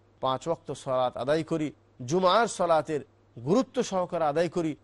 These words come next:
আল্লাহ নবী সাল্লাল্লাহু আলাইহি ওয়াসাল্লাম বলেছেন, কোনো ব্যক্তি যদি ইচ্ছা করে সে তাহাহুনান, অলসতা করে যদি তিন জুমা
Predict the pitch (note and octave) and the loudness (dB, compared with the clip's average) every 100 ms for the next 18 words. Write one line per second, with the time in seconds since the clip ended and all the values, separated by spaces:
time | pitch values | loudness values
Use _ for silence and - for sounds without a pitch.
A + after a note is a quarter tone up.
0 | _ - C#3+ E3+ D#3+ D#3+ D3 C3+ D#3 D3 | _ -8 -2 0 0 -4 -6 -8 -6 -4
1 | D3 C#3 C#3+ C#3 - D3+ D3+ D#3+ D#3 - | -4 -4 -6 -8 -6 -4 -2 -4 -4 -8
2 | G3+ A3 G3+ E3+ _ _ _ - B3 - | 0 0 0 -6 _ _ _ -6 -6 -2
3 | - B3+ A3 E3 A2 _ _ - - F3+ | -2 0 0 -2 -6 _ _ -16 -4 -2
4 | C3+ _ _ E3+ E3 G3+ B3+ B3 C4+ C4 | -2 _ _ 4 6 8 8 8 2 0
5 | E3+ - _ _ _ _ _ - F3+ C#4+ | -2 -12 _ _ _ _ _ 2 6 6
6 | - C4 A3+ G3+ F#3 F3+ D#3 C3+ _ _ | 4 -4 -2 0 -2 -2 -4 -8 _ _
7 | - A3+ C#4+ C4+ F3 F3+ F#3+ | -8 0 2 0 0 0 0